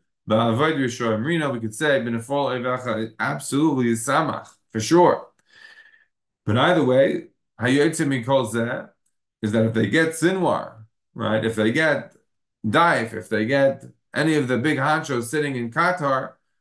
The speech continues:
absolutely we could be happy, because on any one of these possible Tirutzim, it's a hundred percent that they're Russian Marusha who tried to kill out as many Jewish people as they can.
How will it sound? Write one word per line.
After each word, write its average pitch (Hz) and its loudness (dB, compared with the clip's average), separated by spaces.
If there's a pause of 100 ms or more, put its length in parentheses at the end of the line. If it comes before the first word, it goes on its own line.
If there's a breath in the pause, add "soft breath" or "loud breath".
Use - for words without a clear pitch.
(340)
absolutely 196 0
we 170 0
could 165 0
be 160 2
happy, 170 -2
because 120 -6
on 143 -2
any 185 0
one 175 4
of 143 -2
these 160 0
possible 151 -4 (120)
Tirutzim, 151 0 (400 loud breath)
it's - -8
a 107 2
hundred 160 2
percent 156 -2
that 113 -2
they're 139 2
Russian 139 -2
Marusha 123 -4
who 113 -4
tried 135 0
to 113 -4
kill 143 0
out 131 0
as 104 -8
many 135 -6
Jewish 120 -6
people 120 -4
as 110 -2
they 104 -4
can. 120 -2